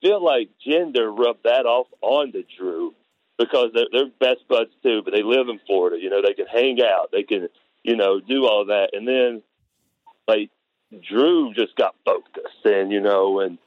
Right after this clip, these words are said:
just, you know, hammered down and, I mean, became champ. So I feel like Jinder's like a little guru dude that will light some incense and next thing you know, you're gonna see an epiphany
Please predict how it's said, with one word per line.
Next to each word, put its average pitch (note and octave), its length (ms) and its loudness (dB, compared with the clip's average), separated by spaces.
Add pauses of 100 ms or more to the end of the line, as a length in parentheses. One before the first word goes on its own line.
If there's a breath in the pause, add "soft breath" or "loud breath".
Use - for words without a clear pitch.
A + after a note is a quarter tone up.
(340)
just, G#2+ 180 0 (280)
you A2 100 -2
know, F2+ 260 0 (100)
hammered A#2 400 0
down A#2 360 0
and, G2 140 -4
I G2+ 40 0
mean, G2 280 -6 (100)
became G#2 420 -2 (140)
champ. F#2+ 240 -2 (280)
So A2+ 340 2 (340)
I G2+ 120 -4
feel G3+ 180 2
like F#3 180 0 (160)
Jinder's C#3+ 480 0
like A#2+ 200 -2
a A#2+ 60 -2
little A#2 400 0 (580)
guru D#3 680 2
dude F3+ 560 -2
that B2 300 0 (360)
will A2+ 140 0
light C#3 240 0
some - 140 -12
incense D3+ 560 -2 (120)
and A#2+ 160 -8
next C3+ 200 -4
thing C3+ 140 -2
you B2+ 100 -4
know, C#3+ 100 0
you're C#3 200 -2
gonna B2+ 200 -4 (120)
see C#3+ 200 0
an A2+ 100 -2
epiphany D#3 560 -4